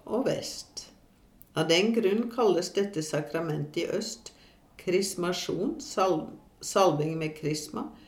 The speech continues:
eller myron, som betyr det samme som krisma. I vest antyder navnet ferming, konfirmasjon, både bekreftelse av dåpen,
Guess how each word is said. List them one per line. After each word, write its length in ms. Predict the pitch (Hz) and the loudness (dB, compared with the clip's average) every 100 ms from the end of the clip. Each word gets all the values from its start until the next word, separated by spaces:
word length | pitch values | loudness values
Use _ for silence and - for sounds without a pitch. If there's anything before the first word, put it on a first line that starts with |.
| - - | -14 -2
eller 220 | 180 196 | 2 6
myron, 680 | 202 165 156 151 170 285 - | 6 6 6 4 2 0 -2
som 220 | - 170 | -4 -4
betyr 360 | 175 175 147 | -2 -2 -2
det 100 | 147 | -2
samme 300 | 156 165 147 | -4 -2 -4
som 200 | 135 143 | -2 -4
krisma. 540 | 147 147 139 - - - - - - - - - - - - - - - - - | -4 -4 -4 -6 -10 -12 -16 -20 -20 -20 -20 -20 -20 -20 -20 -20 -20 -20 -12 0
I 120 | 208 | 6
vest 400 | 208 302 - - | 8 8 4 0
antyder 640 | 175 165 156 165 165 190 | 0 0 0 2 4 4
navnet 460 | 175 147 147 156 - | 4 4 2 0 2
ferming, 640 | 190 190 156 160 320 339 - | 4 6 2 0 0 0 -2
konfirmasjon, 800 | 156 151 147 151 - - 208 339 - - - - - - - | -2 0 0 0 -2 -4 -4 -4 -8 -20 -20 -20 -20 -20 -14
både 600 | 160 170 233 254 180 147 | -8 8 10 12 10 8
bekreftelse 800 | 170 220 226 160 156 - 135 135 | 6 6 6 4 4 -2 -4 0
av 120 | 151 151 | 0 4
dåpen, 520 | 165 190 196 311 339 | 4 4 2 -2 -2